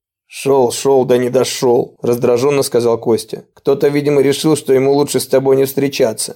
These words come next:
Если нам удастся выяснить, что стоит за смертью этого Ф С Бшника, мы узнаем, что за игра идет вокруг нас и чем это нам грозит». «Чем это нам грозит?» произнес угрюмый Иван. «Мы и так знаем».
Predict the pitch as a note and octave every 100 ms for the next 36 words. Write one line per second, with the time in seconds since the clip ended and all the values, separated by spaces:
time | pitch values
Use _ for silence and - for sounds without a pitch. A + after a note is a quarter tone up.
0 | _ A#2 A#2+ A#2+ - A2 A2 A2 A2 A#2
1 | A2+ - A2+ A2 A#2+ A2 - A2+ F#2+ -
2 | G#2+ - A2+ A#2+ A2+ - A#2 A2 - -
3 | A#2 A2+ A2 - A2 G#2 A2+ B2+ - A2+
4 | - - _ _ _ _ _ - C3 C3
5 | B2 A#2+ C#3 B2+ A#2 B2+ A#2+ B2 A#2+ B2
6 | D3+ C3+ A2+ A2 - A2+ A2+ A2 A#2+ C3+
7 | C#3 A2+ - C3 A#2+ A#2+ A#2 A2 A2 A2+
8 | A2 B2 - _ _ _ _ _ - C3+
9 | D#3+ E3 F3 D#3 C#3+ D#3 C#3 A#2+ A#2+ D#3+
10 | - - A#2+ A2+ B2 - A#2+ A#2 A2+ A2+
11 | A2+ A2+ A#2 - A#2+ B2+ D#3+ C3+ A#2 B2
12 | B2+ B2 A#2 A2